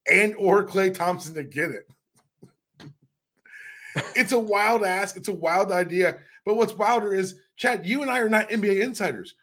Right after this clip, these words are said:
We should know this deal didn't happen.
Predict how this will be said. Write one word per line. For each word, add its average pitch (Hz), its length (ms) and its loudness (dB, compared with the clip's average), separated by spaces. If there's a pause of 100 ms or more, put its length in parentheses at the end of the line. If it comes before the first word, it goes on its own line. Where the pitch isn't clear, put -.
(180)
We 294 180 2
should 262 320 -2
know 220 380 4
this 240 240 -4
deal 269 260 -4
didn't 208 240 -6
happen. 269 460 -2